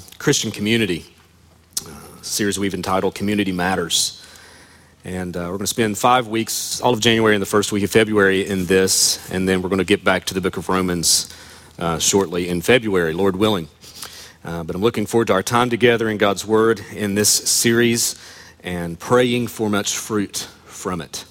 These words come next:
Uh, if you will, you can take your Bibles and turn to the book of First Corinthians chapter twelve.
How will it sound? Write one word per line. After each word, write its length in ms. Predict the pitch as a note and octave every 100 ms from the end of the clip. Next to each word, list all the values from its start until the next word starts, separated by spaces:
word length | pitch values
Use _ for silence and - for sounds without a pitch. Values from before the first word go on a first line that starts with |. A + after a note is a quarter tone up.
| _ - - - - - _
Uh, 360 | - E2 D#2+ D#2+
if 140 | F2
you 80 | G#2+
will, 180 | B2+ C#3
you 100 | A#2+
can 120 | A2
take 200 | G#2 A#2+
your 100 | G#2
Bibles 420 | G2 A#2 B2 G2+
and 120 | G2+ F#2+
turn 360 | B2 A#2 A2+
to 160 | - G#2+
the 40 |
book 220 | G2+ A#2
of 100 | G#2
First 440 | - - C#3 - -
Corinthians 760 | - A#2+ C#3 - F#2+ G2 G#2+
chapter 380 | - A#2 A2+ B2+
twelve. 560 | - B2 G2+ G2+ A2+